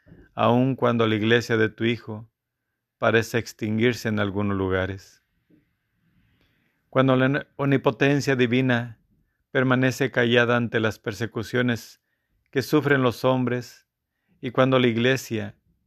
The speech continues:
que es el cuerpo místico de Jesucristo, tiene que recibir muchas heridas y sangrar. Danos fuerzas para que no vacilemos en nuestra fe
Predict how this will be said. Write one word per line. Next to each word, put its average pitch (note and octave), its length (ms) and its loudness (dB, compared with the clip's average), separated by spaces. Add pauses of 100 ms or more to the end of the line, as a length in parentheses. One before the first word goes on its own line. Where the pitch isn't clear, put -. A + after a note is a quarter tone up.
(280)
que A#2+ 200 0
es A2+ 140 -2
el A2 160 -2
cuerpo A#2+ 460 0
místico A#2+ 500 -4
de A#2 100 -2
Jesucristo, B2 840 -6 (1300)
tiene B2+ 280 2
que B2+ 120 0
recibir A#2+ 460 0
muchas C3 420 -2
heridas A#2+ 560 0
y A2 60 -6
sangrar. G#2 680 -4 (2250)
Danos A#2 360 0
fuerzas A2+ 720 -4 (760)
para A#2+ 220 2
que B2 120 -2
no B2+ 160 2
vacilemos A#2+ 680 0
en A#2 100 -4
nuestra A2+ 340 -4
fe B2 360 -8